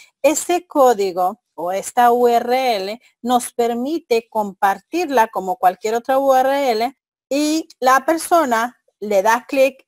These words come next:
se conecta directamente a nuestro Messenger. Quiere decir que nos puede enviar,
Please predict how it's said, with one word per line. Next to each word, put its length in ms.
se 280
conecta 400
directamente 1000
a 220
nuestro 640
Messenger. 920
Quiere 200
decir 260
que 80
nos 200
puede 240
enviar, 420